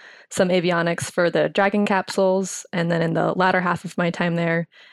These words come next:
I moved over to the Starlink program where I got to work on some of the terminals. Um, my family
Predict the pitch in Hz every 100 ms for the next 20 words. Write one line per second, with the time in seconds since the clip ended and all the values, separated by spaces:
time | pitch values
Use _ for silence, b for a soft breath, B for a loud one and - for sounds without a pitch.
0 | B 180 180 175 - 175 170 170 - 165
1 | 160 165 - 233 214 208 - 196 196 190
2 | 180 170 - - - 175 165 165 165 165
3 | 165 196 - 196 202 202 202 196 - B
4 | B B B B - 175 165 160 160 170
5 | _ _ - 190 175 196 226 226 226 220
6 | 208